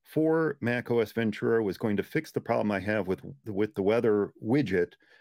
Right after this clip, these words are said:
where every time I open it up, it says, "Unable to determ-, determine location."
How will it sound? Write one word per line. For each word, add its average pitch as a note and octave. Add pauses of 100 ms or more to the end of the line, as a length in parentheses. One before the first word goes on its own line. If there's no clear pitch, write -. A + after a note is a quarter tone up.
where A2
every C3+
time C#3
I A#2+
open -
it A2
up, B2+
it G#2
says, G2+ (300)
"Unable A#2+
to -
determ-, G#2+ (120)
determine G#2
location." F2+